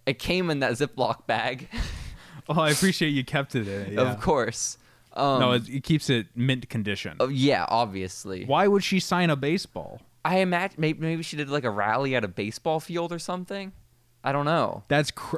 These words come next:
Speaker 2: I
Speaker 1: But
Speaker 2: love
Speaker 1: on
Speaker 2: it.
Speaker 1: this guy's eBay, it was a bunch of politicians, like, signatures, but on random shit.
Speaker 2: There's no way any of it's real.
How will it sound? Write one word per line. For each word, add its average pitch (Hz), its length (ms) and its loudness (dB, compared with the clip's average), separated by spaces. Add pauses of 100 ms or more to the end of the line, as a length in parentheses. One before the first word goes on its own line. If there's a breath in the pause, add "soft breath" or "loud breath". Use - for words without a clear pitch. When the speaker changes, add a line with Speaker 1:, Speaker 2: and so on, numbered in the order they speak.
Speaker 2:
I 127 80 4
Speaker 1:
But 156 140 6
Speaker 2:
love 165 80 6
Speaker 1:
on 180 60 0
Speaker 2:
it. - 20 -2
Speaker 1:
this 180 140 0
guy's 151 240 2
eBay, 139 420 2
it 107 60 2
was 113 100 -2
a - 20 0
bunch 131 140 0
of 135 80 -6
politicians, 113 880 -2 (240 soft breath)
like, 117 280 -2 (140)
signatures, 147 640 -2
but 120 160 0
on 127 240 -2
random 117 540 -2
shit. 120 500 -2 (240)
Speaker 2:
There's 190 320 0
no 214 220 2
way 247 240 2
any 175 220 2
of 165 120 0
it's 113 200 -4
real. 147 500 0